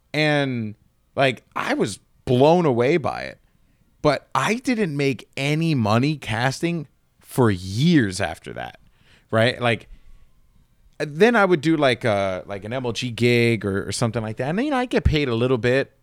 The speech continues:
right? Like, that'd be really nice. But I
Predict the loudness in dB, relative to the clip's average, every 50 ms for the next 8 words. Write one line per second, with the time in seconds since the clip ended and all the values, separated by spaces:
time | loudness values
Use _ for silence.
0 | _ _ _ -2 0 2 2 2 0 -2 _ _ _ _ -6 -4 -4 -4 -6 -8
1 | -14 _ _ _ _ _ _ _ _ _ _ _ _ _ _ _ -2 -2 0 0
2 | 0 0 0 2 2 2 2 2 2 2 2 0 -2 -4 -6 -8 -8 -10 -12 _
3 | _ _ _ _ _ _ _ _ _ _ _ _ _ 2 2 2 2 0 -6 _
4 | _ -20 -20 -18 _ -2 0 0 0 0